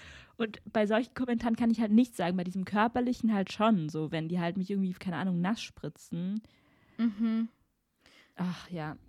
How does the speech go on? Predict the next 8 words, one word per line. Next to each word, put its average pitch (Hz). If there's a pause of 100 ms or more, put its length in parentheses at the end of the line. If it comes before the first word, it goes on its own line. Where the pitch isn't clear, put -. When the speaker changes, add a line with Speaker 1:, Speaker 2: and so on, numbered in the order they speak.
(240)
Speaker 2:
Ja, 208
da 214
muss 220
dann 208
irgendwie 196
erstmal 196
was 190
Handfesteres 208